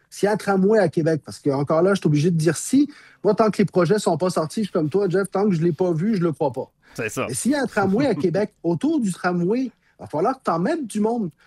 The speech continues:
Speaker 1: Parce que si tout le monde prend son char pour se rendre au tramway, ça marche pas, ces modèles-là. Alors, le politique va devoir nous donner plus d'explications, puis je trouve qu'on n'est pas assez bon en ce moment pour nous expliquer ce qu'on veut faire avec nos villes.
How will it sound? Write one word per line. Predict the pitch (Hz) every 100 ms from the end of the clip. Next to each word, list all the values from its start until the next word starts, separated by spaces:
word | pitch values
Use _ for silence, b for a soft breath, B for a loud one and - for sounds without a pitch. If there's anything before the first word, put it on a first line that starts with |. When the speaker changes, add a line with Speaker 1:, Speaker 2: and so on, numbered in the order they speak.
| _
Speaker 1:
Parce | 147
que | 214
si | 185 269
tout | 285
le |
monde | 330 359 -
prend | 269
son | 233 208 180
char | 254 269 214
pour | 147 139
se |
rendre | 156 180
au | 160
tramway, | 147 160 165 226
ça | - 185
marche | 214 -
pas, | 254
ces | 277 170
modèles-là. | 135 131 139 151 B B B B
Alors, | 151 202
le | 202
politique | 247 254 208 294
va | 226
devoir | 175 185 208
nous | 190
donner | 175 175 202
plus | 254 262
d'explications, | 226 - 196 170 139 220
puis | 220 151
je |
trouve | - 262
qu'on | -
n'est | 175
pas | 151 262
assez | 214 190
bon | 170 196
en | 170
ce | 135
moment | 143 165
pour | 165 151
nous | 139 135
expliquer | 180 - 165 233
ce | -
qu'on | 160
veut | 147 131
faire | 202
avec | 185 143 127
nos | 147
villes. | 127 190 226